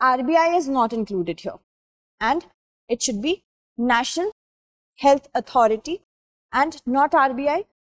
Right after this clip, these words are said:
And of course, Department of Financial Services and N P C I.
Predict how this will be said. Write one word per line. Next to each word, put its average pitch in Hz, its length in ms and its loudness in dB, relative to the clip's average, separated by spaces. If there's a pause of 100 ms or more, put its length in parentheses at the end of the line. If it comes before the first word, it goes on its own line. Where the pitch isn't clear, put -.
(120)
And 262 300 -2
of - 160 -8
course, 285 500 2 (140)
Department 254 340 -2
of 277 100 -6
Financial 240 440 -4
Services 233 640 -2
and 254 220 -4
N 226 180 -4
P 240 140 -8
C 160 200 -8
I. 147 100 -6